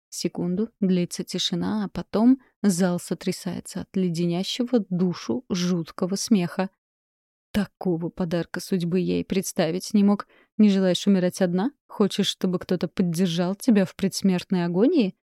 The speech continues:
Какая хорошая добыча мне досталась! Какая сладкая маленькая девочка!» Громко радуется исполин,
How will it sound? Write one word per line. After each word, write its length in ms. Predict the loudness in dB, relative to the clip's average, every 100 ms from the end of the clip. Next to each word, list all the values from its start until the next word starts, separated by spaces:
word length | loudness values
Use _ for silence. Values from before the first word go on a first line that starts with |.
| _ -12
Какая 480 | -10 -4 -6 -6
хорошая 520 | -6 -4 -2 -2 0 2
добыча 420 | 2 0 -2 0
мне 160 | 0
досталась! 580 | 0 -2 0 2 2 -2 _ _ -6
Какая 520 | -6 -4 -2 0 -2
сладкая 580 | -4 -2 -2 -2 -2 2
маленькая 500 | 2 2 2 2 2
девочка!» 580 | 4 4 2 -4 -8 -10 _ _ _ _ _ 4
Громко 460 | 6 8 6 4 4
радуется 500 | 4 4 2 0 -2
исполин, 520 | -2 -2 2 2